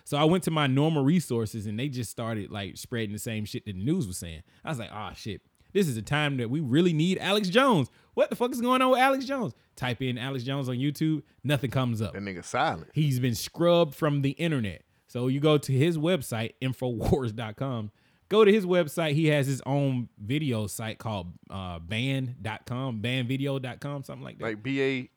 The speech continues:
Speaker 2: N?
Speaker 1: B A N N E D,
Speaker 2: D D?
Speaker 1: video. You go to this website, and he has his live broadcast talking about his podcast on there,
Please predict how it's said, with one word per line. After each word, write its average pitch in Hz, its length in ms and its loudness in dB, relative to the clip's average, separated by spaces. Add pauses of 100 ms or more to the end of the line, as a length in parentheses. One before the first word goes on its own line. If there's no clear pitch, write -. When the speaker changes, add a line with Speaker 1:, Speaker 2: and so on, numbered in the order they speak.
(160)
Speaker 2:
N? 143 400 -4 (340)
Speaker 1:
B 131 160 2
A 135 260 2
N 131 100 -2
N 131 200 -2
E 123 100 -4
D, 123 80 -4
Speaker 2:
D 123 140 0 (100)
D? 135 100 -8
Speaker 1:
video. 107 420 -8 (580)
You 135 120 -2
go 165 180 6
to 147 100 2
this 139 160 2
website, 135 540 -2 (220)
and 123 160 -2
he 147 120 4
has 139 220 2
his 123 220 0
live 123 340 -2
broadcast 120 560 -2
talking 117 220 -2
about 113 160 -2
his 107 100 -4
podcast 110 560 -4
on 90 100 -8
there, 92 200 -8